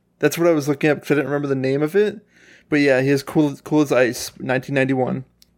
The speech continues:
So Rocky went into the future, watched Cool as Ice, <laughs> and was like, "Part three needs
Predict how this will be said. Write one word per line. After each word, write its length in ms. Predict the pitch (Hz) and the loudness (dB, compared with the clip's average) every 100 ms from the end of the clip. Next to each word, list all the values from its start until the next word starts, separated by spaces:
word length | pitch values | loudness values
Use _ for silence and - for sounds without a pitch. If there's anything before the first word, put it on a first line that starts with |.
| - - | -20 -2
So 160 | 160 | 2
Rocky 320 | 151 151 170 | 4 2 2
went 180 | 147 165 | 2 2
into 120 | 185 - | 0 -4
the 80 | |
future, 640 | 208 160 135 139 127 135 - _ _ - | 0 0 2 2 2 0 -6 _ _ 0
watched 320 | 143 147 - | 0 0 -4
Cool 240 | - 196 | 0 2
as 100 | 202 | 4
Ice, 600 | 190 135 226 190 - - - | 4 4 2 2 -2 -8 -12
<laughs> 60 | - | -14
and 260 | - - 180 | -8 0 0
was 140 | 156 | 2
like, 220 | 160 151 - - | 0 0 -12 -14
"Part 240 | - 208 - | -2 -2 0
three 240 | 165 165 | -2 0
needs 460 | 135 139 139 143 | -4 -6 -6 -10